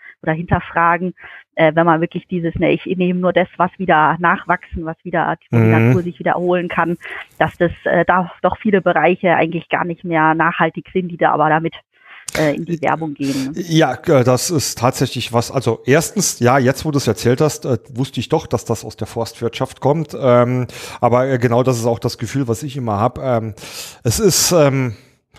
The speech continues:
Speaker 2: ich formuliere es, ähm, auch hier mal wieder provokant, äh, Nachhaltigkeit, das Wort, ähm, ist an manchen Stellen mehr Marketing als, ähm, äh, ge-, gelebte, gelebte Praxis.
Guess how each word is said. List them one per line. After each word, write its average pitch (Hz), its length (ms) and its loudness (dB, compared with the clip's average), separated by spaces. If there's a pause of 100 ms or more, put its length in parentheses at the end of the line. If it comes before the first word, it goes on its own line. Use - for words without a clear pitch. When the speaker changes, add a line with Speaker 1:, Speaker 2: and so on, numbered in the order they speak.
(260)
Speaker 2:
ich - 100 -12
formuliere 180 300 2
es, 185 180 -2
ähm, 135 240 2
auch 131 240 0
hier 160 140 0
mal 151 160 2
wieder 135 140 4
provokant, 123 640 -2 (360)
äh, 120 140 2
Nachhaltigkeit, 131 880 2
das - 220 -2
Wort, 127 360 2
ähm, 135 320 0 (120)
ist 160 360 0
an 117 200 -2
manchen 127 340 -2
Stellen 135 400 2
mehr 120 180 4
Marketing 139 760 2
als, - 580 0
ähm, 117 500 -2
äh, 131 160 -6
ge-, 101 300 -16
gelebte, 139 600 2
gelebte 143 400 0
Praxis. - 720 -4